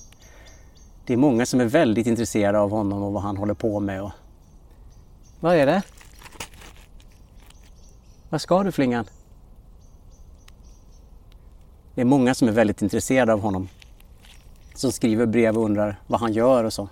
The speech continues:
Och jag måste ju vanligtvis svara då helt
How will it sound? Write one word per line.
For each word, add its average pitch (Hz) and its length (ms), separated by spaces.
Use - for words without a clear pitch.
Och - 200
jag 117 100
måste 127 260
ju 143 120
vanligtvis 135 640
svara 131 460
då 107 140
helt 104 460